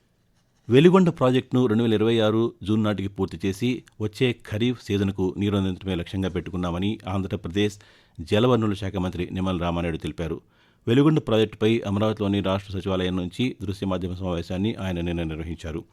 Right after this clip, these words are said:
వచ్చే జూన్ నాటికి టన్నెల్ లైనింగ్ పనులు పూర్తి చేయాలని ఆదేశించారు.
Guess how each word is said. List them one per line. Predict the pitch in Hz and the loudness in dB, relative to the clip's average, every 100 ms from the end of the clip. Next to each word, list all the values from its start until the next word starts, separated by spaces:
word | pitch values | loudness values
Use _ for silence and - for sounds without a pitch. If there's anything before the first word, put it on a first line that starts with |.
| _ _ _ _ 123 | _ _ _ _ 0
వచ్చే | 131 185 | 4 4
జూన్ | 135 123 156 | 6 4 4
నాటికి | 135 107 104 120 120 - _ _ - | 4 2 0 0 0 -6 _ _ -4
టన్నెల్ | 110 123 127 - - | 0 2 2 -2 -4
లైనింగ్ | 104 113 | 0 0
పనులు | 101 101 95 | 0 0 0
పూర్తి | 92 85 - | -4 -10 -4
చేయాలని | 95 90 98 | -2 0 0
ఆదేశించారు. | 85 80 85 82 78 | -2 -6 -8 -8 -8